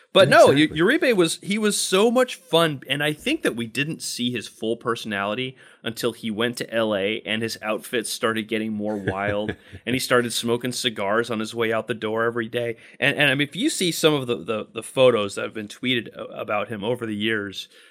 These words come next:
Speaker 1: uh, it's like, it's like he sort of knew he had this burgeoning legend and he embraced it. Um, and we just got to see the first sort of flush of that when he was with the Giants. I w-, one of my favorite Juan Uribe memories is that he would just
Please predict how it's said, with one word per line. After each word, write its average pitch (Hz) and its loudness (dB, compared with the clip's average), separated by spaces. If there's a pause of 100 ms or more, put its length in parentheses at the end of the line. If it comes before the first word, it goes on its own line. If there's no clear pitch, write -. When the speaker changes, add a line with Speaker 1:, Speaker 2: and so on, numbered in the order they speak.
Speaker 1:
uh, 107 0
it's - -4
like, 185 2 (240)
it's 165 2
like 247 6
he 196 -2
sort 175 2
of 131 -2
knew 127 -2
he 147 0
had 123 0
this 127 -4
burgeoning 120 -2
legend 135 -4
and 117 -2
he 123 0
embraced 104 -4
it. 180 -6 (360)
Um, 120 0
and 165 0
we 170 2
just 254 -4
got 185 0
to 160 -8
see - -8
the 120 -6
first - -2
sort 139 -4
of 117 -2
flush - -6
of 117 -6
that 110 -2
when 113 -8
he 120 -6
was 113 -8
with 120 -4
the 113 -8
Giants. 107 -6
I 143 2
w-, 185 4 (260)
one 196 4
of 233 8
my 196 4
favorite 156 2
Juan 120 0
Uribe 113 -6
memories 110 -8
is 110 -10
that 107 -6
he 135 -8
would 110 -6
just - -8